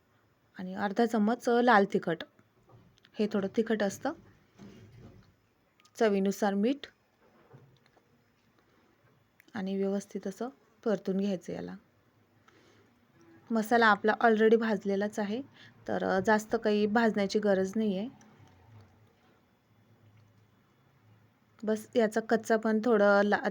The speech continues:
तिखट, अ, मिरचीचं वगैरे कच्चा पण जाईपर्यंत याला. आणि तो त्यामध्ये थोडं पाणी घालून घ्यायचं, म्हणजे मसाला खालून लागणार नाही आणि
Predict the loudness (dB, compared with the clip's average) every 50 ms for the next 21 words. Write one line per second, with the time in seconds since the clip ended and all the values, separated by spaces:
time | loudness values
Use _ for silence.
0 | -4 -4 -2 0 0 0 2 2 2 4 2 2 2 2 2 0 0 -2 -8 -6
1 | -2 -2 -2 0 0 -2 -2 -2 -6 -8 -12 -20 -20 -14 _ -4 -4 -2 0 0
2 | 0 2 2 2 2 2 2 2 2 2 0 -2 -4 -4 -4 -4 -4 -4 -4 -6
3 | -8 -12 -16 _ _ -20 -20 -20 -20 _ _ _ -8 -6 -4 -4 -4 -2 -2 -2
4 | -2 -2 -2 0 0 0 0 -2 -2 _ 2 2 2 2 2 0 0 -2 -2 0
5 | 2 2 2 0 -2 -8 _ _ 0 0 2 2 2 2 2 0 0 0 -2 -2
6 | -2 -2 -2 -4 -6 -10 -12 -12 _ _ _ _ _ _ _ _ _ _ _ _
7 | _ _ _ _ _ _ _ -4 0 2 4 6 6 4 4 6 6 8 8 6
8 | 6 6 4 6 6 6 4 6 6 8 6 6 6 4 2 2 2 0 0 0
9 | 0 -2 -2 -4 -6 -10 _ -4 -2 0 0 0 -2 -2